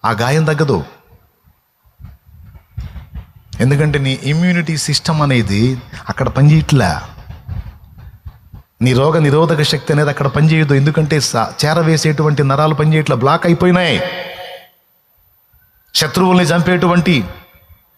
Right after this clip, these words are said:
మన సైనికులు ఏవైతే ఉంటాయో మన బాడీలో, ఆ సైనికుల్ని అక్కడికి చేర్చేది నరాలు, నరాల్లో గుండా రక్తం అనుకోండి, అది చేరట్లే అక్కడికి.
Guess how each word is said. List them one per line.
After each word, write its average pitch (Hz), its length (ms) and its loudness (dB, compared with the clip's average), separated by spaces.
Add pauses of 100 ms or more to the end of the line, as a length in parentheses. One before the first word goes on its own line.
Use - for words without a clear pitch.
(1200)
మన 135 120 0
సైనికులు 170 500 2
ఏవైతే 170 340 2
ఉంటాయో 170 260 2
మన 156 140 2
బాడీలో, 156 400 2
ఆ - 20 2
సైనికుల్ని 165 560 2
అక్కడికి 143 360 -2
చేర్చేది 165 360 2
నరాలు, 156 400 2
నరాల్లో 151 380 2
గుండా 147 200 0
రక్తం 139 320 -2
అనుకోండి, 120 520 0 (800)
అది 107 120 -4
చేరట్లే 143 380 0
అక్కడికి. 117 440 -4